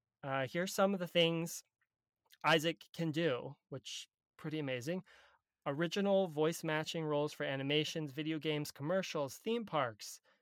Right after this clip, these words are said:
dubbing, A D R, looping. Lead singer in Disneyland, The Dapper Dans. We'll talk about that. Improv, digital puppeteer, comedy actor with the hilarious Troubadour Theater Company. Uh, burlesque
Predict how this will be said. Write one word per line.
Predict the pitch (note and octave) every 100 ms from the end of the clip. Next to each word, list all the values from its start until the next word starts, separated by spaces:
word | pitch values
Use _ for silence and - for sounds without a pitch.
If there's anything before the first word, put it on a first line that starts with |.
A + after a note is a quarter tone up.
| _ -
dubbing, | G#3+ F3 C#3+ A#2 -
A | F3 G3
D | F3+ F3
R, | E3+ C#3+ A#2+ A2+ _ C#3+
looping. | E3 G3+ F3 D3 B2 A2+ _ _ _ _ _ _ _ _
Lead | D3 D#3 G#3+ B3+
singer | A#3+ G#3+ G3+ G3
in | E3+ D3
Disneyland, | D3+ F3 F3+ F3 E3 D#3+
The | C#3+
Dapper | A#2+ C#3+ D3+ F3
Dans. | D#3+ D#3 D3 D#3 F3+ - - -
We'll | C3
talk | C#3 C3
about | C3+ C3
that. | C#3+ C3+ C#3 D#3 _ _ -
Improv, | E3+ G3 G3+ F3+ F3+ D#3+
digital | D#3+ D3+ D#3
puppeteer, | D3 C#3 G#2 - F#3+ G3 F#3+ F#3 F#3 _ _ _ -
comedy | C#3+ C3+ C3 B2+
actor | B2 B2 - C3+ C3
with | A#2+ A#2+ - - _
the | C3 A#2
hilarious | A#2 A#2 A2+ A#2 A#2+
Troubadour | - - B2 A#2 G#2+
Theater | A2 G#2 G#2
Company. | A2 D3 G#3 A#3 _ _ _ -
Uh, | B2 A#2 -
burlesque | C#3+ C3 C#3 A3 -